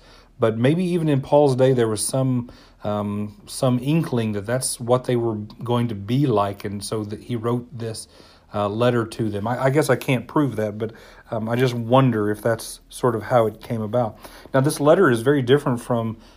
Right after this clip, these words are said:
say, the letter to the Corinthians or the letter to the Galatian churches, in that there wasn't, there's, it doesn't seem to be, there doesn't seem to be any s-, very specific glaring problem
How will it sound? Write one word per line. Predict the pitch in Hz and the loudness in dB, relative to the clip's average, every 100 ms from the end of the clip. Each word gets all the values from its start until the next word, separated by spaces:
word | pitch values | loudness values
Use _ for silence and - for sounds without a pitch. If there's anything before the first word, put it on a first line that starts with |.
| - | -6
say, | - 120 | 2 2
the | 117 | 4
letter | 117 117 | 2 2
to | - | -2
the | 107 | -8
Corinthians | - 127 127 127 127 123 120 | -4 0 0 2 0 2 0
or | 107 | -2
the | 101 | -2
letter | 107 110 113 110 - - - | -2 -2 -2 -6 -10 -20 -8
to | 110 | -6
the | 104 | -2
Galatian | 107 104 113 110 120 | -2 0 0 -2 -4
churches, | 110 127 120 123 120 117 - - _ _ _ _ _ _ - | -2 -2 -2 -2 -4 -6 -16 -20 _ _ _ _ _ _ -2
in | 135 123 | 2 4
that | 120 120 113 - - - | 4 2 -2 -10 -18 -6
there | 113 | -4
wasn't, | 107 127 170 196 - - | 2 4 4 2 -2 0
there's, | 131 123 | 2 2
it | 131 131 | 0 2
doesn't | 165 190 | 4 4
seem | - - 175 180 | -2 -2 0 0
to | 165 | 0
be, | 120 113 | 0 0
there | 110 | 0
doesn't | 151 156 | -2 -2
seem | - | -4
to | 131 | -4
be | 113 110 147 127 127 | -4 -2 -2 -2 -2
any | 147 135 | -2 -2
s-, | - | -4
very | - 123 143 135 | -6 0 2 0
specific | - 107 - 139 127 107 | -4 -6 -2 0 -2 -4
glaring | 113 117 120 139 123 110 104 | -4 0 2 2 2 -2 -6
problem | 101 117 117 127 110 104 98 | -8 -2 0 0 -2 -6 -8